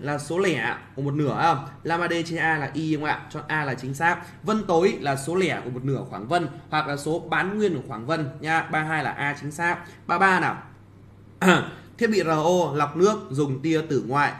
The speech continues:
Tia tử ngoại có tác dụng là tiệt trùng, đúng không ạ? Đấy, tiêu diệt các vi khuẩn nhá, nấm mốc. Đấy,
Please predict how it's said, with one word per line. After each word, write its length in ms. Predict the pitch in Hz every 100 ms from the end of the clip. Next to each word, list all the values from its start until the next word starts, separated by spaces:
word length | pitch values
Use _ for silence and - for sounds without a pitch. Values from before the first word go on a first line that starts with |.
| - -
Tia 100 | 220
tử 160 | 185 139
ngoại 140 | 160
có 80 | 165
tác 80 | 202
dụng 160 | 196
là 80 | 135
tiệt 260 | 135 170 - -
trùng, 200 | 175 127 -
đúng 80 | 147
không 80 | 180
ạ? 200 | - - -
Đấy, 200 | 147 170
tiêu 280 | - 214
diệt 200 | 196 160 -
các 160 | 185 175
vi 120 | 156 180
khuẩn 220 | 180 120 -
nhá, 280 | - 165 180 - -
nấm 200 | 147 175
mốc. 360 | 233 - - 131
Đấy, 280 | 143 180